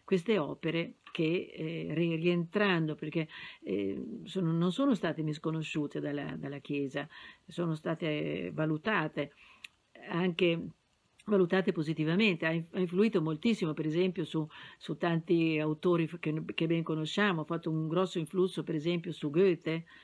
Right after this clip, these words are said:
sul massimo scrittore tedesco Goethe, ed era molto apprezzato anche da Jung, da Carl Gustav Jung, lo, lo psichiatra, psicologo,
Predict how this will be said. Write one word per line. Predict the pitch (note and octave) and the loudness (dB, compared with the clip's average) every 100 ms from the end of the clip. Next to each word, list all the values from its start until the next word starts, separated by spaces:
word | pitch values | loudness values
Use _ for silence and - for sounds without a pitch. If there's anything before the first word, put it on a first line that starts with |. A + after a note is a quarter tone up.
| - - | -20 -12
sul | - D#3+ D#3 D#3 | -4 -2 -2 -4
massimo | - D#3+ D#3 E3+ G3 E3 D#3 | -6 -4 -2 -2 -2 -2 -2
scrittore | D3+ D#3 D#3+ D#3+ | -4 -4 -2 -2
tedesco | D3+ D3+ D3+ D#3 | -2 -4 -4 -2
Goethe, | D#3 A#3 B3 A#3+ - - - | 0 2 0 -4 -6 -20 -4
ed | F#3 | 2
era | F#3+ F#3+ | 2 4
molto | F#3+ A#3+ | 2 0
apprezzato | G#3 G3 F3+ G3+ F3 G3 | -2 -2 -2 -2 -2 -2
anche | F3+ F3+ | -2 -2
da | E3 | 0
Jung, | E3+ E3 D#3+ D#3+ F3 | 2 2 2 0 -2
da | G3 E3 | -6 -6
Carl | E3 E3 | -2 -2
Gustav | D#3+ E3 F3 | -2 -2 -4
Jung, | D#3+ D3+ D#3 D#3 | -2 -2 -2 -2
lo, | D3 D3+ - - - | -4 -8 -12 -20 -14
lo | - | -8
psichiatra, | D#3 F3 D#3+ E3 D#3 D#3+ | -6 -6 -4 -4 -4 -6
psicologo, | D#3+ E3 - E3 D#3+ D#3 D#3+ | -8 -8 -4 -2 -2 -2 -4